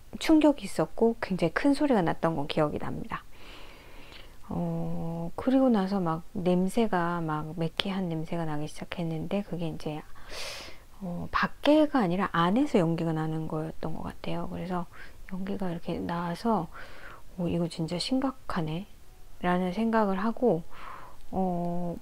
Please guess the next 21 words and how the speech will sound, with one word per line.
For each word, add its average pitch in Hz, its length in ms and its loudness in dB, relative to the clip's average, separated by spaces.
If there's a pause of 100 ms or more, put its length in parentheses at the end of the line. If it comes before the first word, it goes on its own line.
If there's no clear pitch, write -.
뭘 185 280 6
어떻게 208 360 2
해야 214 140 4
되지 180 440 0
머리로 180 400 4
생각을 220 380 4
좀 180 160 -2
했습니다. 180 600 0 (100)
근데, 175 420 -4 (460)
어, 147 220 -2 (460)
바로 196 360 4
떠오르는 240 460 4
거는 175 400 2
남편한테 165 520 2
전화를 160 360 0
하는 185 240 0
거여가지고 165 640 0
얼른 165 200 2
남편한테 160 520 -2
전화를 160 420 -2
걸고, 165 520 0